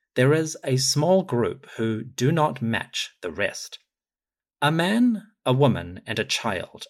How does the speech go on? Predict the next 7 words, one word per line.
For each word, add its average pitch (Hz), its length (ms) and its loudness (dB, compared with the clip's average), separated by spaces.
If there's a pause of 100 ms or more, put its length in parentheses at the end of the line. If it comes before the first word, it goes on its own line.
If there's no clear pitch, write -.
appear 143 380 2
in 131 180 -2
the 107 80 -2
scene, 95 480 -8 (340)
bearing 127 480 2
unique 123 600 0
costumes 85 680 -4